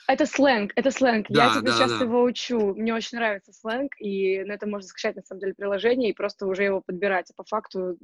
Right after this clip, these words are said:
Speaker 1: там, элементарный базовый английский можно выучить там за три, за четыре месяца.
Speaker 2: Есть у тебя какое-нибудь любимое словечко вот такое, э, ка-, что, что щас запало, и ты повторяешь,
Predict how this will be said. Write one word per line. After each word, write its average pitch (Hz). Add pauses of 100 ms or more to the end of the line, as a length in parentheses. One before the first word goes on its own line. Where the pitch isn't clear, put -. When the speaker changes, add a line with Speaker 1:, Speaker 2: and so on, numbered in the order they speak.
(120)
Speaker 1:
там, 185
элементарный 190
базовый 190
английский 208
можно 190
выучить 190
там 180
за 175
три, 196
за 175
четыре -
месяца. - (420)
Speaker 2:
Есть 160
у -
тебя 214
какое-нибудь 156
любимое 135
словечко 120
вот -
такое, 107
э, -
ка-, 120
что, -
что -
щас -
запало, 120
и 113
ты -
повторяешь, 127